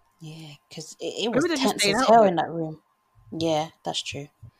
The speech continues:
Speaker 1: They might just be minding their business. But wh-, what do you predict is gonna happen before the, the season ends?
Speaker 2: I feel like they're gonna have a massive argument. And
Speaker 1: Mm.
Speaker 2: I feel like Is-, uh, Molly and Andrew probably won't be together anymore.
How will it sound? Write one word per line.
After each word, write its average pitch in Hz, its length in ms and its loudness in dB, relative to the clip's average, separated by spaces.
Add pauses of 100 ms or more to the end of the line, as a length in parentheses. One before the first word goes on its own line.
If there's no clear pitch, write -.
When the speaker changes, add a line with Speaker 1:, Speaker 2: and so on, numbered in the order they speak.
(580)
Speaker 1:
They 175 80 -6
might 160 180 0
just - 160 -10
be 165 80 -4
minding 160 320 -6
their 156 120 -6
business. 156 580 -10
But 175 120 6
wh-, 123 240 -4
what 220 160 4
do 240 80 2
you 214 80 2
predict - 560 -4
is 170 100 -8
gonna 170 180 -4
happen 170 380 -6
before 165 260 -10
the, - 120 -12 (200)
the 165 220 -8
season 170 360 -8
ends? 165 400 -12 (160)
Speaker 2:
I 214 100 -2
feel 247 160 -4
like 214 100 -2
they're 180 100 -2
gonna 170 200 -4
have 165 160 -8
a 156 60 -6
massive 156 360 -8
argument. 156 540 -10 (960)
And 175 360 0
Speaker 1:
Mm. 165 60 -10 (160)
Speaker 2:
I 180 60 -6
feel 220 200 -2
like 202 260 0 (240)
Is-, 196 280 -8
uh, 170 220 -2
Molly 185 500 -2
and 165 240 -10
Andrew 160 560 -4
probably 165 280 -8
won't 165 180 -4
be 160 100 -12
together 156 360 -12
anymore. 147 460 -10